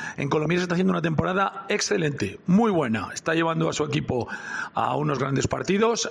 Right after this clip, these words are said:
a nivel personal lo está haciendo muy bien y es un jugador muy implicado con la selección nacional.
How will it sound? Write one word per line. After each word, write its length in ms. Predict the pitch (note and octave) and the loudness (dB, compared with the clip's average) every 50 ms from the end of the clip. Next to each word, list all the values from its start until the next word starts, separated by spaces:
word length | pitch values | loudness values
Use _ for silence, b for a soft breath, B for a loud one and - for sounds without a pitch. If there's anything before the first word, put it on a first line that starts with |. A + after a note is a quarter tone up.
| - | -4
a 120 | - A#2+ C#3+ | -2 -2 0
nivel 240 | D3 D3+ D#3 C#3+ C#3+ | 2 2 2 2 0
personal 340 | - B2 C#3 D3 D3+ C#3+ | 0 0 0 0 0 0
lo 80 | C3+ C#3 | 0 -2
está 140 | - - D3+ | -2 -4 -2
haciendo 280 | C3 D#3 D#3+ D#3 C#3+ | 0 0 0 2 2
muy 160 | C3+ C3+ C3+ C#3 | 2 2 2 2
bien 300 | F3 G3+ G#3+ G#3 G3+ G3+ B B B B B B B | 2 2 2 0 -2 -4 B B B B B B B
y 60 | D3 | 0
es 80 | D#3 G3 | 2 2
un 80 | F#3+ | 2
jugador 260 | - F3+ F3 E3+ E3 | 2 2 2 2 4
muy 200 | F3 G3+ A3+ A#3+ | 4 4 4 4
implicado 460 | A#3+ A3+ E3+ F#3+ G3 F#3 G3 G3+ G3+ F3+ | 2 2 2 0 0 0 2 0 0 0
con 100 | F#3+ F3 | 0 0
la 80 | E3 | 0
selección 380 | D3+ D#3 D3 D3 B2+ C#3 D#3+ D#3+ | 0 0 0 0 0 0 0 0
nacional. 480 | D3+ B2+ C3+ C#3 C#3 A#2 G#2 G#2+ - | 0 0 0 0 -2 -2 -2 -6 -8